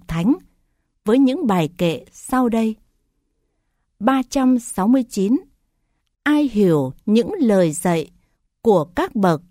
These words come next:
đạo sư, bậc trí sống an trú, phát sanh lòng ái niệm, bậc trí có lòng tin, biết thù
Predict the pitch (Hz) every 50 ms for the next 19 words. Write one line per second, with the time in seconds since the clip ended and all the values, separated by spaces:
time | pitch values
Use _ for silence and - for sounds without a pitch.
0 | _ _ - 190 190 185 165 143 - - - - 269 269 269 262 269 262 _ _
1 | _ _ _ _ _ _ _ _ _ _ _ _ _ _ - 202 202 220 208 185
2 | - - - - 196 196 202 233 311 381 _ _ _ _ - - - - 196 190
3 | 247 349 - _ _ - - 311 302 294 277 - - 208 190 208 262 359 381 _
4 | _ _ _ _ _ _ _ _ - - 277 359 - - - - 302 302 294 294
5 | 294 277 - - 180 180 185 185 175 170 156 143 - - - - 185 190 247 349
6 | 349 262 180 175 160 - - _ _ _ _ _ _ _ _ _ _ _ _ _
7 | _ - 202 214 214 196 175 - _ - - 208 202 226 294 359 403 _ _ -
8 | 202 190 214 311 403 403 302 202 185 185 165 156 147 135 - _ - 277 285 285
9 | 277 277 269 269 _ _ _ _ _ _ _ - 220 269 339 403 - _ _ -
10 | - 208 196 185 170 156